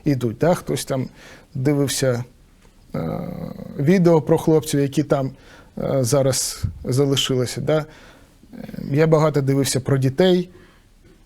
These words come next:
що, що саме в Маріуполі жили, да? Що з ними там сталося, кого пови-, по-, по-, вивезли, кого повкрадали. Ну, ти сам себе так надихаєш на виконання завдання, з якого ти не повернешся, скоріш за все.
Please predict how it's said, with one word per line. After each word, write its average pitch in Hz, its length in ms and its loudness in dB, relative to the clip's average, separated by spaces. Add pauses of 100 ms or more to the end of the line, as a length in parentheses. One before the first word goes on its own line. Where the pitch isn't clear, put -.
(380)
що, - 240 -2
що - 180 0
саме 147 260 2
в 139 60 2
Маріуполі 151 560 4
жили, 143 340 2
да? 135 280 -2
Що - 200 -6
з - 100 -6
ними 131 240 -2 (400)
там 135 160 0
сталося, - 680 0 (460)
кого 135 260 2
пови-, 143 360 2
по-, - 180 -8
по-, 156 380 -8
вивезли, 147 500 2
кого 139 260 0
повкрадали. 143 640 0 (500)
Ну, 175 140 4 (100)
ти 185 100 6
сам 208 240 4
себе 156 260 4
так 147 180 -2
надихаєш 170 600 4
на 143 560 0
виконання 156 540 4
завдання, 156 500 4
з 143 60 0
якого 143 260 2
ти 156 160 2
не 147 80 2
повернешся, 131 500 -2
скоріш 120 300 -4
за 120 100 -6
все. - 200 -10